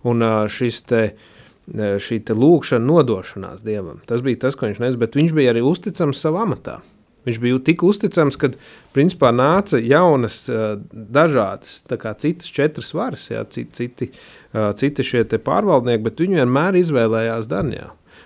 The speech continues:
Pat ja viņš nebija palicis uzreiz tajā amatā, tāpatās viņu atrada un teica, ka mums nav neviena uzticamāk, gudrāk, ko ielikt tur. Un, ā, tas arī ir, ā,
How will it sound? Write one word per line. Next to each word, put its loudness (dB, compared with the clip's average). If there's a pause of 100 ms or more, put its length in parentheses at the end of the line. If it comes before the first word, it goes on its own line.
(100)
Pat 2
ja 8
viņš 2
nebija 4 (160)
palicis 0
uzreiz 0
tajā 2
amatā, -2
tāpatās 0
viņu 0
atrada 2 (320)
un -6
teica, 4
ka -6
mums 0
nav 2
neviena 0
uzticamāk, -4
gudrāk, 2
ko 2
ielikt 2
tur. 0 (420)
Un, 2
ā, 6
tas -2
arī 6
ir, 2
ā, 4